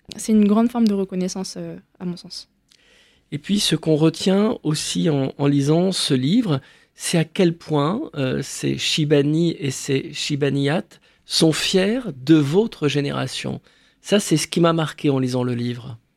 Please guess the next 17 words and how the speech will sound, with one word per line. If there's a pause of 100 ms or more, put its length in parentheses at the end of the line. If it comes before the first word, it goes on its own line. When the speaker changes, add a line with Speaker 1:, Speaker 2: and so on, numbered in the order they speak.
(560)
Speaker 1:
Moi,
ça
me
touche
beaucoup. (1080)
Speaker 2:
C'est-à-dire
que
vous
représentez
l'avenir
pour
eux (380)
et
ils
se
disent, (360)
euh,